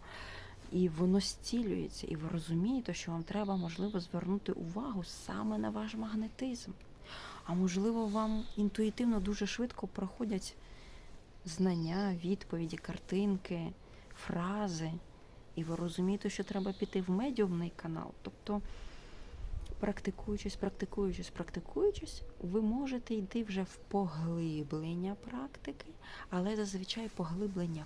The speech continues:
практики у кожного своє. Воно відповідає, е, тому каналу, тим умінням, які ви найбільше розвинули в собі за допомогою практики.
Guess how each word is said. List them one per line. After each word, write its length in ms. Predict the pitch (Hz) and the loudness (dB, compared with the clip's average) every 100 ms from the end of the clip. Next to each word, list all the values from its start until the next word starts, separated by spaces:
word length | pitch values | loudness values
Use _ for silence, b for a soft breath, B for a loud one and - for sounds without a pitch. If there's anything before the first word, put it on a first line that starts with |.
| - | -6
практики 600 | - 269 381 - - - - | -4 -4 -4 -4 -4 -6 -6
у 60 | |
кожного 560 | - - 277 269 240 240 | -2 0 0 2 0 0
своє. 520 | - - 220 185 156 - - - - B B - | -4 -4 0 2 0 -6 -14 -14 -12 B B -4
Воно 360 | 180 180 196 202 | 4 6 6 4
відповідає, 1400 | 185 - - 165 160 156 147 214 392 403 285 180 175 175 - - - - - - - - - - - | 0 0 -2 0 0 -2 -2 -2 0 2 2 2 0 -2 -8 -12 -12 -14 -14 -16 -16 -16 -16 -16 -6
е, 40 | 160 156 160 - | -4 -4 -6 2
тому 380 | 202 202 185 165 - - - | 6 6 6 2 -6 -16 -14
каналу, 640 | - 165 156 170 226 196 185 | -4 -2 0 0 2 0 0
тим 220 | - 175 - | 2 2 0
умінням, 500 | 156 170 277 285 196 | 0 2 4 4 2
які 340 | 170 - 240 | 0 0 0
ви 120 | 220 202 | 2 4
найбільше 1000 | 190 196 180 151 175 254 262 - 208 185 - - - - - - - - - | 6 6 6 4 4 4 4 2 0 0 -4 -14 -14 -14 -14 -14 -14 -12 -2
розвинули 640 | 170 180 175 190 165 175 | 2 4 6 6 6 2
в 60 | 165 | -4
собі 380 | - 170 156 247 | -4 -4 -2 0
за 180 | 202 170 | 2 2
допомогою 760 | 151 165 170 214 185 180 190 B B B B | 0 0 0 2 2 2 2 B B B B
практики. 520 | - 143 - - - | -2 0 -2 -8 -10